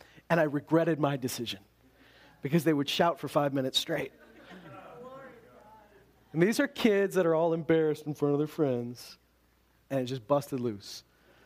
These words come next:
So on Sunday, I'm preaching in front of their, their church, the whole church. And the adults aren't ready for this.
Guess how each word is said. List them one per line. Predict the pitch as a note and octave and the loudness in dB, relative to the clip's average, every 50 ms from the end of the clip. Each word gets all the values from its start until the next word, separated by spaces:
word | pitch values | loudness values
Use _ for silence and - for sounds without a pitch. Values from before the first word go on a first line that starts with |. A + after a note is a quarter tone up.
| _ _ | _ _
So | - - - E3 D3 D3 | -12 0 2 2 2 4
on | D#3 D#3+ D#3 C#3+ | 2 2 0 0
Sunday, | - - - G3 A#3 C4 G3+ F3 | 0 2 2 2 4 4 2 2
I'm | D3 C3 D3 | 2 0 -2
preaching | - - D#3+ D#3+ - - D3+ C#3 C#3 - | -2 -2 -2 0 0 0 -2 -2 -4 -8
in | - B2+ | -12 -6
front | - D3+ C#3 C3 | -4 -2 -2 0
of | |
their, | A#2 A2+ G2+ - | -2 -4 -6 -8
their | - C3 A#2+ | -8 -8 -6
church, | - - - F3+ B2+ G2+ - - | -4 0 2 2 0 0 -4 -8
the | - | -10
whole | A2 - D#3 D3+ D3 C#3+ | -2 0 0 2 2 0
church. | C3+ - - F#3+ E3 A#2+ - - - - - - _ _ _ _ _ _ _ _ _ _ _ _ _ _ _ _ _ _ _ _ _ _ _ _ _ _ _ _ _ _ _ _ _ _ _ _ _ _ | -2 -2 0 0 0 0 -2 -6 -14 -16 -16 -18 _ _ _ _ _ _ _ _ _ _ _ _ _ _ _ _ _ _ _ _ _ _ _ _ _ _ _ _ _ _ _ _ _ _ _ _ _ _
And | - B2+ B2 | -12 -4 -2
the | C3 | 2
adults | C3 C3+ C#3 D3 C#3 B2+ - | 2 2 2 0 -2 -2 -4
aren't | C3 A2 - | -4 -4 -4
ready | - G#2+ B2 C3+ E3 | -6 -8 -6 -4 -6
for | - - G#2+ | -6 -6 -10
this. | - - - - - - - - | -14 -16 -18 -18 -18 -18 -20 -20